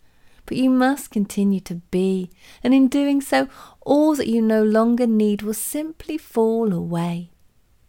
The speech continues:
It's not important to ask questions, but it is important to listen, and in doing so, you can begin to quieten the monkey chatter of your otherwise busy mind,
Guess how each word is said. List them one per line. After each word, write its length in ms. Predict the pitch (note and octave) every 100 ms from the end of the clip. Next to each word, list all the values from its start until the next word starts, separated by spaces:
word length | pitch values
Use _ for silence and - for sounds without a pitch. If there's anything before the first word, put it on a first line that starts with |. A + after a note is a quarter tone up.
| _ _ _
It's 140 | - -
not 120 | -
important 460 | F#3 - F#3 - F#3
to 80 | F#3
ask 220 | F#3 -
questions, 720 | G3 F#3 - - F#3+ G3 - - - _ -
but 100 | G#3+
it 200 | G#3+ G#3+
is 240 | A3 A#3 A#3
important 540 | G#3+ G#3+ G#3+ G#3+ G3+
to 100 | G3+
listen, 720 | F#3+ F3+ F#3 - - F#3 F3 - - - -
and 100 | B3
in 200 | C4 B3
doing 340 | B3 B3+ C4
so, 300 | C4+ - B3 B3
you 160 | A3+
can 180 | A3 A3+
begin 400 | G#3+ G#3 A#3+ A#3+
to 120 | A#3+
quieten 800 | A3+ - - A3+ B3 B3 - G3+
the 80 | G3
monkey 540 | F#3+ F#3+ G3 G#3+ - G3+
chatter 560 | - G#3 G3 - F#3 - - -
of 120 | A3
your 140 | B3+ -
otherwise 600 | A#3 B3 A#3+ A3+ G#3 F#3+
busy 420 | - G3+ F#3+ G3
mind, 560 | F3+ F3 E3 E3+ E3 -